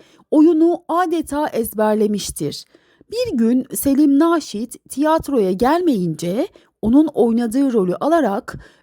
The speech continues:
bin dokuz yüz altmış ikide tiyatroya başlamış olur. Oyunun ismi Harput'ta bir Amerikalıydı ve bu oyunda başrol bile oynar.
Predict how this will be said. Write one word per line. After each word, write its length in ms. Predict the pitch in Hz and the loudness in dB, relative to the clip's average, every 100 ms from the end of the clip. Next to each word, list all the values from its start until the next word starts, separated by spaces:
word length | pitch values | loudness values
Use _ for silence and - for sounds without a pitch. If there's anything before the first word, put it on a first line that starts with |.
| 277 | -4
bin 160 | 311 | 0
dokuz 360 | 381 370 349 269 | 0 0 -4 -2
yüz 180 | 262 226 - | -4 -6 -4
altmış 420 | 381 - 262 - - | -2 -2 -6 -6 -12
ikide 540 | - 180 190 277 349 _ _ _ - | -8 -4 0 0 0 _ _ _ -2
tiyatroya 720 | 320 359 359 - 226 269 277 | 0 2 0 0 2 2 2
başlamış 600 | 269 262 277 240 240 - | -2 -4 -4 -2 -4 -6
olur. 460 | - 170 170 170 - _ _ _ - | -8 -6 -8 -10 -18 _ _ _ 2
Oyunun 420 | 285 320 403 403 | 4 4 0 -6
ismi 400 | 240 - 233 254 381 _ _ _ | -8 -8 -2 -2 -2 _ _ _
Harput'ta 760 | - 370 381 - 240 - 285 | 0 2 2 -4 -6 -4 0
bir 180 | 311 381 - | 0 0 -2
Amerikalıydı 960 | 262 277 277 - 208 170 165 156 185 311 381 _ _ _ | 0 2 2 0 -2 -2 -6 -4 -2 -2 -4 _ _ _
ve 300 | 208 196 196 | 0 2 0
bu 260 | 262 370 277 | 0 2 2
oyunda 600 | 226 196 180 196 262 294 _ _ | 2 0 0 2 2 -2 _ _
başrol 600 | 311 381 370 - 254 208 | 0 0 0 0 0 0
bile 400 | 185 190 233 262 - | -2 -2 0 0 0
oynar. 640 | 202 196 175 180 180 - | 0 0 -2 -6 -10 -16